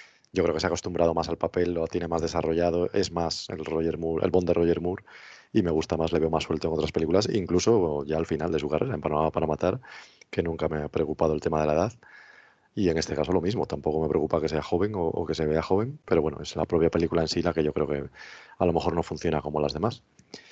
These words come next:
Pues nada, vamos a terminar ya con la pregunta habitual del final del podcast.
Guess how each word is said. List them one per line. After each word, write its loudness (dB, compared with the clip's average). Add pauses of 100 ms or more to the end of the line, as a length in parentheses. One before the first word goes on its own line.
(400)
Pues 4
nada, 8
vamos 2
a 2
terminar -2
ya 2
con -4
la -2
pregunta 0
habitual 2
del 0
final -2
del 0
podcast. -2